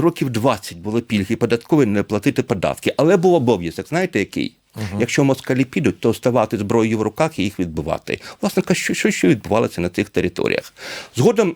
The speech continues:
Speaker 1: е, тут почали поширюватися і, звичайно, козацтво. І дуже швидко, до речі, почало по-,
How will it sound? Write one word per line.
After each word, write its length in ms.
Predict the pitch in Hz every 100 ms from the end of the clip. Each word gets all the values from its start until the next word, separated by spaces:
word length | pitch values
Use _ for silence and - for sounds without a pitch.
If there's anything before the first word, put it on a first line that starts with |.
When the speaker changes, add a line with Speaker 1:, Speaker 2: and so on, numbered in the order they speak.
| -
Speaker 1:
е, 220 | 139 143
тут 200 | 139 170
почали 320 | - - 147 160
поширюватися 880 | 147 - 151 131 127 123 - 139 -
і, 200 | 135 135
звичайно, 500 | 107 110 131 120 113
козацтво. 640 | - 107 113 - - 82
І 60 | 104
дуже 220 | 110 117
швидко, 460 | - 127 127 - 95
до 100 | 87
речі, 240 | 85 -
почало 340 | - - 85
по-, 200 | 101 120